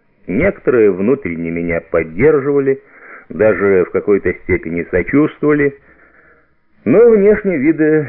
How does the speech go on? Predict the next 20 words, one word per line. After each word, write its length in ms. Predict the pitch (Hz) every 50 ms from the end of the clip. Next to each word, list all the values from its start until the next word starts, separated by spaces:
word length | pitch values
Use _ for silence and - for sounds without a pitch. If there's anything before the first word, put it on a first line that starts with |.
| 95
не 140 | 95 95 107
показывали. 760 | - 113 - - 76 67 65 67 65 64 64 60 58 53 - - - - _ _ _ _ _ _ _ _ _ _ _ _ _ _ _ _ _ _ _ _ _ _ _ _ _ _ _ -
Протест 580 | - 95 107 110 - - 143 151 139 - - -
против 380 | 123 135 123 - - 113 110 - - - _
стиля 300 | _ 131 147 151 139 135
и 120 | 127 123 117
методов 500 | 120 127 131 - 120 110 104 107 - -
работы 460 | 95 98 92 95 117 120 120 - 95
Политбюро 760 | - 101 98 98 87 80 80 87 113 143 156 139 - - - _ _ _ _ - - - - - - - _
зрел 460 | - 76 80 101 135 151 170 165 160 151
во 120 | 143 143
мне 300 | 139 139 135 135 139 135
давно. 520 | 123 117 123 123 107 95 82 78 69 - - - _ _ _ _ _ _ _ _ _ _
Уж 160 | 95 98 90 - - -
слишком 500 | 123 151 175 - - - - 147 147 147
резко 840 | 143 139 131 135 113 92 78 - - _ - 71 69 67 64 60 - - -
отличались 760 | - 85 - - 87 85 - - 107 110 117 113 110 107 101 - - _ _
и 600 | 95 92 92 90 90 90 85 85 82 80 - - _ _
контрастировали 960 | - 87 87 82 - 85 90 87 - - - - 123 127 120 117 113 110 107
они 480 | 104 104 101 101 104 107 107 101 -